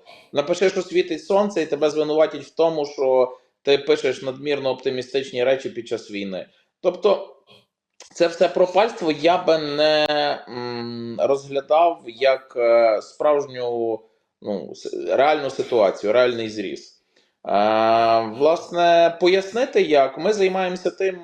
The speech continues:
е, з нашим центром, що, зокрема, я ходжу по всіх можливих інтерв'ю і пояснюю, десь намагаюся підтягнути своїх хлопців, сам роблю з ними інтерв'ю, щоб, власне, пояснити,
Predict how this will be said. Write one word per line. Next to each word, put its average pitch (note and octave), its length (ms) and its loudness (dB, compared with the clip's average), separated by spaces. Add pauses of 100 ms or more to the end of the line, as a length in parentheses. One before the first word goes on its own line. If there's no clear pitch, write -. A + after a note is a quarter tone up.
е, C#3 360 -2
з C#3+ 100 -14
нашим D#3 280 -6
центром, G3+ 480 -2
що, - 160 -20
зокрема, D#3 340 -4
я D3+ 140 2
ходжу D#3+ 340 -8
по D3 80 -20
всіх E3 300 -8
можливих C#3 460 -4
інтерв'ю D#3+ 520 -4 (380)
і B2+ 100 0
пояснюю, C3 960 4 (120)
десь C#3+ 280 2
намагаюся B2 1120 2 (180)
підтягнути C3+ 520 -4
своїх C3+ 320 -8
хлопців, F#3 600 -2 (320)
сам F#3 380 0
роблю D3+ 300 2
з C#3+ 60 -6
ними D3 260 -2
інтерв'ю, C3 440 -2
щоб, C#3+ 160 -8
власне, F3 280 0
пояснити, D#3 760 -4